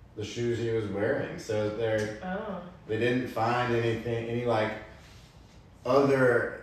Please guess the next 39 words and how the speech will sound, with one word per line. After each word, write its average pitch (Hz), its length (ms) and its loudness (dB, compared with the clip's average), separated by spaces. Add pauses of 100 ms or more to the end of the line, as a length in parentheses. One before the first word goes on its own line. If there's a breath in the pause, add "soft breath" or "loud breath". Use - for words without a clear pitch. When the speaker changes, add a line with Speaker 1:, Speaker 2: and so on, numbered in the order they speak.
(100)
Speaker 1:
easily 139 400 2
identifiable 120 880 2
foot 123 460 -2
imprints 117 600 -2
to 107 100 -6
show 113 380 4
that 110 160 2
maybe 107 280 -2
he 107 120 -2
had 101 140 -4
been 104 180 0
abducted 104 720 -2
from 98 200 -6
his 95 140 -4
car, - 680 -6 (120)
or 95 180 -8
that 98 180 -4
someone 107 460 -4
had 95 480 -4 (540 loud breath)
Speaker 2:
Moved 180 340 -10
the - 60 -18
car 123 160 2
Speaker 1:
moved 135 240 6
Speaker 2:
later. 127 160 2
Speaker 1:
the - 60 -2
car. 104 460 2
I - 40 -2
mean, 110 80 -4
this 110 160 -4
is 104 120 -6
a - 40 -12
car 113 300 4
that 110 140 -2
the 104 80 -6
doors 110 440 2
were 113 80 2
locked 110 500 4
and 98 100 -6
it 98 80 -6